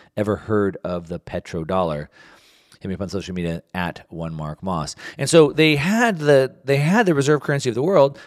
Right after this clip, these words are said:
from nineteen forty-four to nineteen seventy-one. But then, like I said, once they severed the gold ties, then the nations were like, "What the heck would I hold this fake paper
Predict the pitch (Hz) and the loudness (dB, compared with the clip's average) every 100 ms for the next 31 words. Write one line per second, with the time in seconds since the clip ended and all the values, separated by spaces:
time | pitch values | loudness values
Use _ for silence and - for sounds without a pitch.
0 | _ 135 131 123 117 117 104 127 107 113 | _ -6 -4 -4 -4 -4 0 0 0 -4
1 | 107 110 95 139 208 110 101 - - - | -6 -6 -4 2 2 2 -2 -12 -20 -20
2 | - - 214 165 143 131 135 220 127 110 | -10 0 0 0 -2 -4 -2 0 0 -2
3 | 143 151 139 127 113 104 - 247 117 101 | -4 -4 -2 -4 -6 -6 -6 -2 -2 -2
4 | 107 113 117 110 _ _ _ _ 113 123 | -4 -8 -10 -10 _ _ _ _ -8 -4
5 | 127 120 113 113 104 110 139 - 131 131 | -4 -4 -4 -4 -4 -2 -2 -4 -10 -6
6 | 127 113 101 _ _ _ _ _ - 135 | -4 -4 -6 _ _ _ _ _ -8 -4
7 | 127 107 - - 131 _ - - 123 110 | -2 -4 -6 -6 -6 _ -12 -10 -8 -12